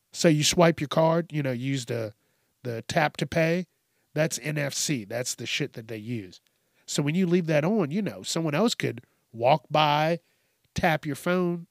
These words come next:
Maybe your phone's in your pocket. They don't have to touch it. They gotta get close to it, right? Doo-doo-doo. Now they made a purchase, or took some money. That's where it's going. You gotta worry about that. Lock your phone up.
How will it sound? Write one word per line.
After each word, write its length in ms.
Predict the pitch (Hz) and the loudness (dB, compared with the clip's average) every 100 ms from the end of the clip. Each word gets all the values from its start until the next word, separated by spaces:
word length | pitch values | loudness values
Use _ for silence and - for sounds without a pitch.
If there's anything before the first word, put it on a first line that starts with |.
| _ 143 | _ -6
Maybe 180 | 147 | -2
your 80 | 147 | -2
phone's 320 | - 165 151 | -2 -2 -2
in 60 | 143 | -4
your 80 | 127 | -8
pocket. 440 | - 180 196 156 _ _ - | -4 -4 -4 -10 _ _ -4
They 100 | 185 | -2
don't 80 | 214 | -2
have 120 | - | -4
to 80 | 143 | -2
touch 280 | 233 233 | -2 0
it. 80 | 180 | -2
They 160 | 160 175 | -2 0
gotta 160 | 170 | 0
get 180 | 175 180 | 0 0
close 260 | 190 247 - | 2 2 2
to 120 | 143 | -2
it, 80 | 104 | -2
right? 340 | 123 170 226 - _ _ _ _ _ _ _ _ | 0 0 -2 -10 _ _ _ _ _ _ _ _
Doo-doo-doo. 440 | - 269 269 269 214 _ | 2 4 4 4 2 _
Now 200 | 156 151 | -2 0
they 120 | 151 147 | 2 0
made 380 | 151 147 139 - _ - | 2 0 -2 -8 _ -16
a 60 | 143 | -10
purchase, 600 | - 180 - 104 90 - _ _ 143 | -2 0 0 -6 -12 -18 _ _ -4
or 80 | 143 | -2
took 240 | - - | -2 -2
some 200 | - 147 | -4 -2
money. 300 | 147 151 110 | -2 -2 -4
That's 260 | 135 160 - | -6 -8 -6
where 140 | 143 | -8
it's 140 | 247 | -6
going. 440 | 147 156 190 139 101 _ _ _ _ _ _ | -2 4 4 4 -2 _ _ _ _ _ _
You 60 | - | -2
gotta 160 | 165 | 2
worry 200 | 151 208 | 4 4
about 220 | 175 131 | 4 2
that. 200 | - 104 | -2 -6
Lock 300 | 120 175 - | -2 -2 0
your 100 | 190 | 0
phone 460 | 165 - 185 190 170 - | 0 2 4 4 2 0
up. 400 | 175 196 - - | 2 2 0 -12